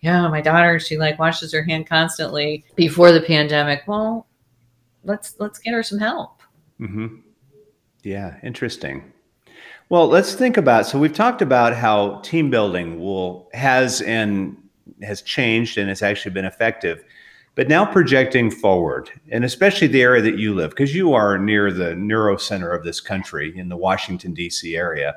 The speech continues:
Speaker 2: So what are you seeing for the future of work as the pandemic starts to hopefully wind down this year? Where are we gonna be heading now?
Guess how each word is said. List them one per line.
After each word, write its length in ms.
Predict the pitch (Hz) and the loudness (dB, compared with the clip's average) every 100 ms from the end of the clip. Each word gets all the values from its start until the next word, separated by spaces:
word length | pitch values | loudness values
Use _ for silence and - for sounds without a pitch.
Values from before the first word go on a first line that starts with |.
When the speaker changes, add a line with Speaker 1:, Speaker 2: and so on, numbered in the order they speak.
| - | -12
Speaker 2:
So 200 | - 165 | 2 6
what 400 | 151 117 131 214 | 6 4 6 6
are 140 | 220 160 | 6 6
you 280 | 123 131 135 | 4 4 2
seeing 640 | - 110 87 82 85 - _ _ - | 0 -2 -2 -4 -8 -12 _ _ -14
for 540 | - 107 98 95 95 | -4 0 2 2 0
the 180 | 95 101 | -2 -6
future 520 | - 117 117 117 95 | -2 -2 -2 -4 -4
of 140 | 80 | -4
work 440 | 85 95 85 - - - | -4 -4 -4 -8 -18 -10
as 400 | 98 90 90 - | -6 -4 -4 -8
the 100 | - | -8
pandemic 680 | 98 110 98 101 101 95 98 | -8 -6 -2 0 0 -2 -6
starts 360 | - - 101 - | -10 -4 -4 -4
to 120 | 98 | -4
hopefully 360 | 98 95 104 95 | -2 -4 -2 -2
wind 340 | 87 85 87 | -2 -2 -2
down 260 | 82 85 80 | -2 -2 -2
this 260 | 92 - | -4 -4
year? 140 | 78 78 | -2 -2
Where 180 | 117 151 | 0 0
are 140 | 147 | 0
we 120 | 131 | 0
gonna 220 | 120 117 | 0 0
be 200 | 98 98 | 2 0
heading 360 | 87 87 71 67 | 0 0 0 -4
now? 240 | 62 60 | -8 -10